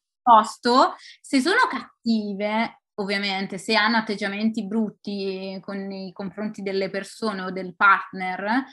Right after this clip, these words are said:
lo fanno di proposito oppure sono ingabbiati appunto nel loro pattern di comportamento? Abbiamo detto che però non si sentono in colpa, quindi probabilmente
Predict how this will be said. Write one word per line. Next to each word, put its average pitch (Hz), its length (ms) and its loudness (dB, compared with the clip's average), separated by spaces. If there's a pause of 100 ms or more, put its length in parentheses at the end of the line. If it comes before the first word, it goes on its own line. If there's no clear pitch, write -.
(140)
lo 233 120 -6
fanno 214 280 2
di 196 120 -6
proposito 269 720 2
oppure 220 460 0
sono 208 240 -8
ingabbiati 190 720 2
appunto 190 460 -10
nel 180 200 -6
loro 180 240 -6
pattern 196 720 -2
di 185 100 -12
comportamento? 196 800 -8
Abbiamo 214 180 0
detto 196 240 -4
che 190 100 -6
però 190 180 -4
non 196 140 -8
si 240 140 -8
sentono 185 380 -10
in 180 120 -12
colpa, 185 400 -6
quindi 185 240 -10
probabilmente 185 800 -8